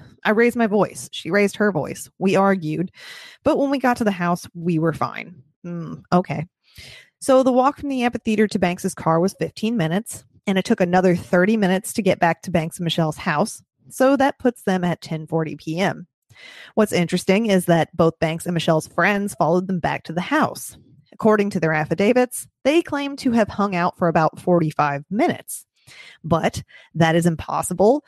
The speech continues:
because that would mean that they left at eleven twenty-five and the nine one one call went out at eleven twenty P M. So if they were there,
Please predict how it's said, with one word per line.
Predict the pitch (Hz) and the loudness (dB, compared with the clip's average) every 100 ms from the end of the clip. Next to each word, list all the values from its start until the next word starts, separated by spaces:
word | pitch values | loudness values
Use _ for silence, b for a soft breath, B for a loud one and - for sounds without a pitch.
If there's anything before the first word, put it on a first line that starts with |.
| b | b
because | - 302 302 | -2 -2 2
that | 302 302 | 2 2
would | 254 | 2
mean | 233 233 | 0 0
that | 226 | 2
they | 233 | 4
left | 185 175 - | 4 2 2
at | 190 | 0
eleven | 170 160 156 165 | 2 2 0 -2
twenty-five | - 160 151 156 - 254 247 247 247 - - | -6 -6 -6 -6 0 0 2 0 -2 -8 -8
and | 294 | -2
the | 320 | -2
nine | 320 320 294 | 0 -2 0
one | 269 233 | 0 0
one | 233 | -2
call | 226 208 208 | 2 4 4
went | 185 175 | 2 2
out | 165 165 - | 2 0 0
at | 175 | 0
eleven | 170 160 160 160 160 | 2 2 2 0 -2
twenty | - 165 165 156 | -4 -2 -2 -4
P | - 147 143 165 | -8 -8 -6 -2
M. | 170 165 151 156 220 - _ B B B B B | 0 0 -4 -8 -10 -12 _ B B B B B
So | - - 220 214 | -4 2 4 4
if | 220 233 | 2 2
they | 240 | 2
were | 208 170 208 | 4 4 4
there, | 247 139 208 220 | 2 0 -2 -4